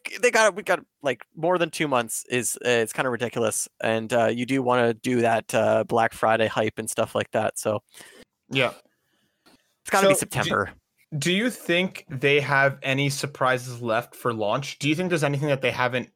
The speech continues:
Speaker 2: completely shown off, or maybe something that we've seen a bit of that is going to come in the first couple months that maybe we're not expecting? Do you think they have any surprises
Speaker 1: Maybe.
Speaker 2: left?
Speaker 1: Maybe one. Maybe one, but I do not think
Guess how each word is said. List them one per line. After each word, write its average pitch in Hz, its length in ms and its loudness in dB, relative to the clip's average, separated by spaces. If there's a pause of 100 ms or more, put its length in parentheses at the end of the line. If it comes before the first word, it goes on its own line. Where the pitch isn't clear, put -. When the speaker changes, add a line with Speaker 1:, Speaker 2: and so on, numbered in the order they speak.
Speaker 2:
completely 135 360 -4
shown 127 260 -2
off, 135 260 0
or 139 80 -2
maybe 127 140 2
something 131 260 -2
that 123 80 0
we've 120 120 -6
seen 123 180 -4
a 117 40 0
bit 117 200 -2
of 143 260 0
that 113 320 -2 (640)
is 139 220 2
going 143 220 2
to 147 80 -6
come 151 440 -2 (640)
in 139 100 -2
the 139 80 2
first 143 240 0
couple 147 200 -2
months 156 320 -2
that 120 220 2
maybe 123 200 -2
we're 123 120 0
not 120 120 0
expecting? 151 540 -6 (920)
Do 139 80 -2
you 139 60 0
think 160 120 -2
they 165 60 4
have 160 120 2
any 147 160 4
surprises 139 440 4
Speaker 1:
Maybe. 123 120 2
Speaker 2:
left? 127 200 2 (1200)
Speaker 1:
Maybe 123 600 4
one. 117 440 -2 (1000)
Maybe 139 280 4
one, 110 320 2
but 120 180 2
I 117 120 4
do 170 240 -2
not 156 300 2
think 131 400 -2